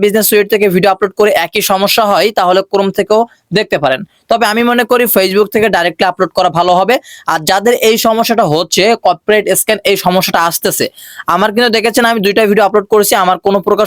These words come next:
সমস্যা হয়নি। Just now একটু আগে ছেড়েছি এবং তিন মিনিট আগে আমি একটা ভিডিও আপলোড করে আপনাদেরকে দেখিয়েছি। তো এটাতে কিন্তু অটোমেটিক্যালি কোনো প্রকার প্রবলেম আমার হয়নি বা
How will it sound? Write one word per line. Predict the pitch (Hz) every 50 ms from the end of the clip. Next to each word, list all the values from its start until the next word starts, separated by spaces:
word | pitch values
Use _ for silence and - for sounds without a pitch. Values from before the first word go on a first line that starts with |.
| - -
সমস্যা | 170 160 156 143 - 156 143
হয়নি। | 175 196 190 156 123 - _ - - - - - 151 139
Just | 180 196 202 - - - 196 190
now | 180 196 226 214 208
একটু | 190 - 220 202
আগে | 196 190 196 -
ছেড়েছি | 214 208 208 202 - 233 208
এবং | 190 233 320 - _ _ - _ _ - -
তিন | 262 247 240 240
মিনিট | 240 240 226 202 196
আগে | 185 196 240 220
আমি | 202 196 185
একটা | - 220 196 180
ভিডিও | 185 180 180 165
আপলোড | - 180 165 160
করে | - 190 180 -
আপনাদেরকে | - 175 170 175 190 233 226 196
দেখিয়েছি। | 202 190 - 139 123 - - 123 95 78 _ - - - _ -
তো | 185 196
এটাতে | 190 233 233 240 226 233
কিন্তু | 240 220 247 214
অটোমেটিক্যালি | 202 190 202 196 202 202 214 202 226 226 - 214
কোনো | 196 196 180 196
প্রকার | 202 208 202 240 269 285 - _ _ _ - -
প্রবলেম | 196 196 190 202 226 220 220
আমার | 214 214 196 165
হয়নি | 185 175 175 180 214 240 214
বা | 208